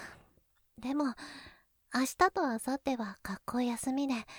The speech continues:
先輩に会えないので、一回だけっていうのは寂しいので、もう一度お願いします。今度は一緒に行きましょう、先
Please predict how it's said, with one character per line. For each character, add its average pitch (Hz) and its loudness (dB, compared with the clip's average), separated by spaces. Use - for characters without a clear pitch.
先 262 4
輩 277 4
に 285 2
会 247 -2
え - 2
な 330 6
い 311 6
の 262 4
で、 240 -2
一 190 -2
回 240 2
だ 254 0
け - 0
っ - 2
て 269 2
い 240 0
う 262 0
の 247 -2
は 185 -8
寂 214 -2
し - -4
い 302 6
の 247 2
で、 233 -2
も 196 2
う 202 2
一 208 -4
度 214 -2
お 208 0
願 240 -2
い 262 -4
し - -8
ま 285 -2
す。 - -2
今 - -10
度 214 -6
は 196 -10
一 240 -10
緒 - -2
に 269 -2
行 269 -18
き 277 -2
ま 262 -4
し 311 -2
ょ 339 2
う、 381 -6
先 240 -2